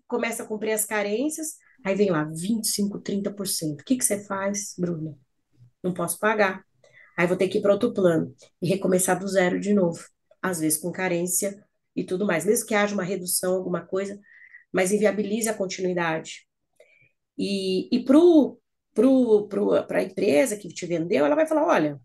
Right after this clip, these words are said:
mas espera lá, é, sai essa, mas vai entrar outra." E, entende? É assim, é uma troca e uma, e um giro que pra eles não faz diferença. Diferente deles perderem uma empresa, uma multinacional com duzentos, trezentos, quinhentos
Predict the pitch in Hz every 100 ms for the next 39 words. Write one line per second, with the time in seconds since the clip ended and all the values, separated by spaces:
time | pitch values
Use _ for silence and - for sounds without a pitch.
0 | - - - 415 571 539 175 135 _ _
1 | - _ - 185 170 160 151 151 151 -
2 | 220 196 - 381 302 311 440 508 554 311
3 | 349 370 - - - _ _ _ _ _
4 | _ _ _ _ _ - - 233 269 262
5 | 208 - - - 214 202 247 247 - 226
6 | 294 339 254 226 202 202 214 208 165 190
7 | 277 349 190 - _ _ - - 254 269
8 | 320 381 381 415 - 202 160 147 139 -
9 | - - - - 156 202 302 277 240 185
10 | 180 175 165 160 175 170 156 151 151 165
11 | - 156 147 156 156 156 151 143 156 165
12 | - 156 160 160 - 156 151 156 -